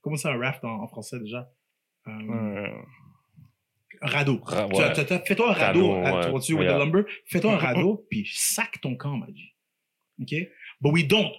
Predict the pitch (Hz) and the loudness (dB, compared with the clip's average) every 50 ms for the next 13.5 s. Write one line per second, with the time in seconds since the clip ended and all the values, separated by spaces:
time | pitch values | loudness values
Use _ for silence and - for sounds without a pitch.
0 | - _ _ - 131 165 175 - - 202 190 185 143 - - - - - - 233 | -16 _ _ -4 -2 0 0 2 4 4 4 4 2 0 -4 -8 -6 -2 0 2
1 | 240 - - 240 233 208 262 254 247 247 240 196 196 220 196 - - 277 294 277 | 2 2 2 2 4 4 4 4 4 2 2 2 0 -2 -2 -2 0 0 0 0
2 | 226 - - - - - _ - 170 226 269 285 269 196 208 220 - - - 254 | 0 -4 -8 -16 -20 -12 _ 2 2 4 4 4 2 2 0 0 0 -2 -4 -6
3 | 294 294 - - - 240 - - - 220 202 185 277 285 277 - - _ - 359 | -6 -6 -4 -4 -6 -6 -4 0 0 2 2 2 2 0 0 -4 -8 _ -20 -20
4 | - - - - _ - 185 254 285 233 196 226 240 - - - - - - - | -18 -18 -20 -16 _ -2 0 2 2 2 2 2 0 0 -2 -6 -8 -6 -6 -6
5 | - - - 202 202 262 247 - 196 277 302 - 294 233 175 190 254 302 302 247 | -6 -2 2 2 4 4 4 4 2 2 4 4 2 4 4 4 4 4 4 4
6 | 196 - - - - 202 254 220 202 190 185 175 175 170 139 170 - - 160 156 | 2 2 0 0 2 0 2 2 4 4 4 4 4 2 2 0 -2 -2 -2 -2
7 | 156 - 160 160 - - 165 160 202 185 170 170 160 - - 247 240 202 160 156 | -2 -2 -2 -2 0 0 2 2 4 4 4 4 2 2 2 2 2 2 2 2
8 | 147 - - 170 - 226 190 190 156 190 185 160 151 - - 165 143 - 226 214 | 0 0 0 0 2 2 2 4 4 2 0 0 -4 -6 -8 -6 -2 0 0 2
9 | 151 151 165 175 175 185 190 190 190 - - 202 - - - - - 320 320 - | 2 4 4 4 4 4 4 2 2 0 0 -2 0 0 0 2 4 2 2 0
10 | - - - 240 202 - - - 359 339 247 202 - 208 208 233 320 359 359 269 | -2 -6 -6 -4 -4 -4 0 0 0 0 0 0 0 2 2 4 4 2 2 2
11 | 240 226 220 208 170 175 185 220 - - - _ _ _ _ _ _ _ _ _ | 2 4 4 4 4 4 2 2 0 -4 -14 _ _ _ _ _ _ _ _ _
12 | _ _ _ _ _ _ _ _ - - 180 185 196 180 175 175 185 208 214 208 | _ _ _ _ _ _ _ _ -6 -4 0 2 2 2 2 2 2 2 2 2
13 | 170 165 226 262 240 175 113 101 - | 2 2 2 2 2 0 -2 -6 -10